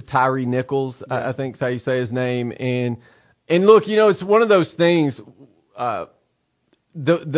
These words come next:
Speaker 1: the, we're in a space right now with, with news and cable news in particular.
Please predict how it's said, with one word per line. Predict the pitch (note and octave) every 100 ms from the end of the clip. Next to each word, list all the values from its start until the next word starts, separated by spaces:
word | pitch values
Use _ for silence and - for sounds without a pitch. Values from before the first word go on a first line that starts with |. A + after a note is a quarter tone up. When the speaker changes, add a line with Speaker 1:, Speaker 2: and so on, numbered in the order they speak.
| D3+ C#3+ B2 F#2+ - _ _ _ _ _ -
Speaker 1:
the, | D3 - _ -
we're | F3+ D4+
in | D#4
a | D#3+ - -
space | C#3 B2+ B2+ A#2+ - -
right | C3+ C3 A#2+
now | C3 B2 B2 B2 B2+
with, | A#2+ A#2 A2+ - -
with | B2+ A#2 A2 A#2+
news | B2 C3 C#3 C3+ B2+ -
and | B2 A#2 A2
cable | C3+ C3 C3 B2+
news | B2 B2 A2+
in | A#2+
particular. | A2 A#2+ A2 D2 B1 C2+